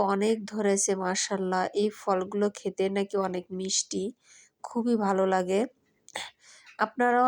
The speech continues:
আমার সঙ্গে দেখেন, কোনো ভিডিওই স্কিপ করবেন না, সম্পূর্ণ ভিডিও আপনারা দেখবেন, তাহলে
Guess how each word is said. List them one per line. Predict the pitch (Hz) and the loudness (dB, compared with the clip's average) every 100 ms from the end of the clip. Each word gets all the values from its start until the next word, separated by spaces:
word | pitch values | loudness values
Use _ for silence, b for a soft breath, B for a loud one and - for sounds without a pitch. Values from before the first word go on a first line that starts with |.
| 240 | 4
আমার | 208 214 214 | 2 2 0
সঙ্গে | 233 214 226 202 | 0 0 0 2
দেখেন, | 202 196 208 202 226 b b b _ - | 0 0 0 0 -2 b b b _ 0
কোনো | 240 254 262 220 | 2 4 4 4
ভিডিওই | 214 202 226 233 233 208 | 2 4 6 6 4 0
স্কিপ | - - 214 - | -2 -2 -8 -4
করবেন | 196 185 190 190 190 | 0 2 2 0 0
না, | 190 208 262 _ B B B B - - | 0 0 -4 _ B B B B -4 0
সম্পূর্ণ | 214 208 208 233 247 214 | 0 0 0 2 2 2
ভিডিও | 202 185 208 202 | 0 2 2 2
আপনারা | 196 202 202 185 | 0 0 0 0
দেখবেন, | 190 180 180 196 196 | 0 0 0 0 0
তাহলে | 196 214 202 | 0 2 4